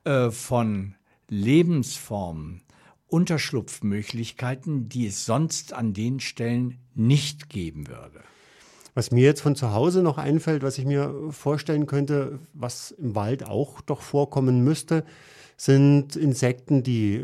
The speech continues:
Speaker 2: ni-, äh, so wie der Fuchs zum Trinken kommen.
Speaker 1: Zweifellos, äh, wir f-,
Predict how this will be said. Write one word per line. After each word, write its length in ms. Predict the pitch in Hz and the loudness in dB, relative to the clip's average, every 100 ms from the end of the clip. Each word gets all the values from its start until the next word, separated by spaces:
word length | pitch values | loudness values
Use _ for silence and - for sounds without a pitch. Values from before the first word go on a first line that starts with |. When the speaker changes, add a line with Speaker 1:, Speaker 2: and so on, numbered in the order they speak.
| 127 | -2
Speaker 2:
ni-, 200 | 127 - | -2 -2
äh, 300 | 123 110 117 | -4 -4 -6
so 260 | 110 113 123 | -4 0 2
wie 80 | 123 | 2
der 120 | 110 | 0
Fuchs 320 | - 147 - | -2 -4 -4
zum 220 | - 117 | 0 0
Trinken 400 | - 113 107 - | 2 0 0 -6
kommen. 400 | - 95 90 87 - - - _ _ _ | -6 -4 -4 -6 -8 -20 -20 _ _ _
Speaker 1:
Zweifellos, 960 | - 113 131 - 123 123 156 - - 208 | -6 0 2 2 2 4 4 0 -4 -8
äh, 380 | 160 113 110 | -6 -4 -2
wir 100 | 101 | -2
f-, 240 | 101 - | -4 -4